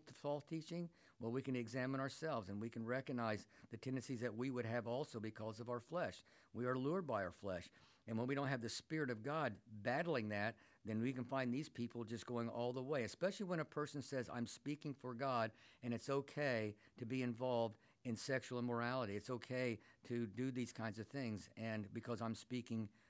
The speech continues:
for God. And verse fourteen says, "These are unstable souls,"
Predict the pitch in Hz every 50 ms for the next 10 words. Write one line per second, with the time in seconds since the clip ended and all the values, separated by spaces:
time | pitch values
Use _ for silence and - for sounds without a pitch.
0 | - _ _ - - 113 113 117 113 110 113 _ _ _ _ - - 98 120 117
1 | 117 113 104 95 95 98 95 120 127 120 - - 127 123 110 - - 127 131 120
2 | - - 127 123 117 95 104 - 123 127 143 139 135 107 98 - - - 120 127
3 | 131 143 143 131 - - - 123 123 120 120 117 120 117 - - 110 110 107 95
4 | 80 73 - -